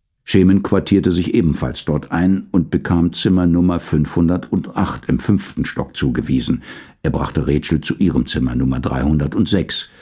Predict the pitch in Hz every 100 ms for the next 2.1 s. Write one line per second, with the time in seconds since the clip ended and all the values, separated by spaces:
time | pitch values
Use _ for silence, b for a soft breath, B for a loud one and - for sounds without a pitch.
0 | b b - - - 135 135 - 71 -
1 | 60 - - - - 76 65 - - -
2 | -